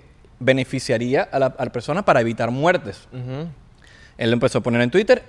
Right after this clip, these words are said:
Speaker 1: y en
Speaker 2: ¿Quién?
Speaker 1: Twitter le
Speaker 2: Tro-,
Speaker 1: ponían
Speaker 2: do-,
Speaker 1: a poner
Speaker 2: expresi-
Speaker 1: falso, falso, falso. ¿Ustedes se acuerdan cuando ponían falso, falso, falso, falso, falso y se los baneaban?
Speaker 2: Donald Trump.
Speaker 1: Que quieren matar a la gente, do-, hidroxiclor no sirve. Ah, bueno, acaban de, acaban de averiguar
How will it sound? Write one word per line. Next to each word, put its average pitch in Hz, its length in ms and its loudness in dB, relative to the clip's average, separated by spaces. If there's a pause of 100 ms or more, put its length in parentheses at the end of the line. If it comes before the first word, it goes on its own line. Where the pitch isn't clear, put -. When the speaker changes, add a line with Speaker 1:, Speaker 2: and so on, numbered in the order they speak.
Speaker 1:
y 135 80 -2
en 131 80 0
Speaker 2:
¿Quién? 135 120 4
Speaker 1:
Twitter 127 120 6
le 180 80 10
Speaker 2:
Tro-, 165 40 6
Speaker 1:
ponían 147 240 8
Speaker 2:
do-, 180 60 10
Speaker 1:
a 165 60 6
poner 165 240 6
Speaker 2:
expresi- - 340 -4
Speaker 1:
falso, 185 420 8
falso, 180 520 6
falso. 175 400 6
¿Ustedes 170 180 6
se 277 40 6
acuerdan 190 240 4
cuando 220 100 0
ponían 147 160 2
falso, 143 380 2
falso, 151 400 6
falso, 139 460 2
falso, 151 840 4
falso 208 240 0
y 247 40 -4
se 202 100 -2
los 147 100 0
baneaban? 120 480 0
Speaker 2:
Donald 143 300 4
Trump. 127 200 0 (120)
Speaker 1:
Que 208 120 4
quieren 240 280 -2
matar 226 260 0
a 233 60 0
la 208 80 0
gente, 214 440 -4
do-, 196 120 -2
hidroxiclor 214 520 0
no 208 80 -6
sirve. 170 440 2
Ah, 196 160 2
bueno, 120 320 -2 (100)
acaban 127 340 2
de, 160 200 4
acaban 143 360 2
de 180 60 2
averiguar 151 560 2